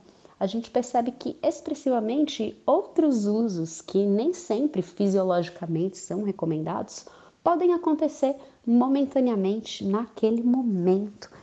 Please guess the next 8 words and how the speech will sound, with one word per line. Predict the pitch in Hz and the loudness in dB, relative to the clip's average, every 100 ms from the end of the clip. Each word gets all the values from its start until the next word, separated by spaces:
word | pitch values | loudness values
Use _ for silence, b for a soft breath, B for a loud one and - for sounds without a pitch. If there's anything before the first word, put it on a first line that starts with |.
| - | -10
de | 175 208 | -4 -4
expressão, | 220 - 262 247 180 165 156 - b b b - | -4 -6 -6 -6 -6 -6 -8 -14 b b b -6
junto | 156 175 180 175 202 214 | -2 -2 -6 -8 -12 -8
da | 170 151 | -4 -4
respiração. | 160 156 185 - - 202 208 208 - 135 - _ _ _ b b b b b b _ | -4 -8 -10 -12 -6 -4 -4 -8 -12 -12 -14 _ _ _ b b b b b b _
Então, | - 302 180 | 2 2 2
meu | 202 | 0
convite | 233 208 208 233 - - | 0 0 0 -2 -8 -16